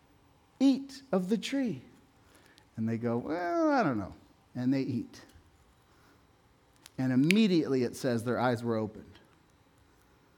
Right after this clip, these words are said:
And they immediately got fig leaves to cover up what was now known as nakedness. Prior to that, it was just how it is.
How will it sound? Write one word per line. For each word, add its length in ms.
And 140
they 100
immediately 680
got 260
fig 180
leaves 280
to 100
cover 320
up 240
what 140
was 160
now 260
known 280
as 160
nakedness. 580
Prior 320
to 120
that, 260
it 80
was 180
just 220
how 180
it 80
is. 460